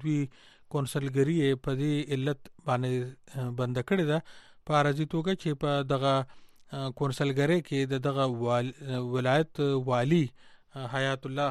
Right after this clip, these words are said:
حیات لاسوهنه یا مداخلت کوي. د افغانستان لخوا په دې اکله باندې له، آه، س-، س-، د سپیناوي سره سم بیان نه دی راغلی. په دې اړه را سره یو ریپورټ د وی او ای ډیوه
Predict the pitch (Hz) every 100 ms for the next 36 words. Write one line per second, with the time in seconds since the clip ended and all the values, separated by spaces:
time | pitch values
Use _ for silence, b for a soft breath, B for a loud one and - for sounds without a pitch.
0 | 127 127 151 147 127 123 - - 131 123
1 | 123 - 127 151 160 143 123 123 123 120
2 | 143 143 - 123 123 b b b b b
3 | b b b b b - 165 165 196 185
4 | 208 202 185 - 170 160 160 - - -
5 | - - 143 156 143 143 139 135 131 127
6 | 127 131 - 135 123 120 - 139 - 151
7 | 135 127 123 - 135 127 127 135 131 131
8 | - - 123 - 151 131 127 123 127 143
9 | 135 120 117 117 123 123 _ _ - -
10 | - - 147 165 156 147 139 160 160 b
11 | b b - 147 147 147 147 143 135 151
12 | 143 139 135 131 131 135 131 131 123 123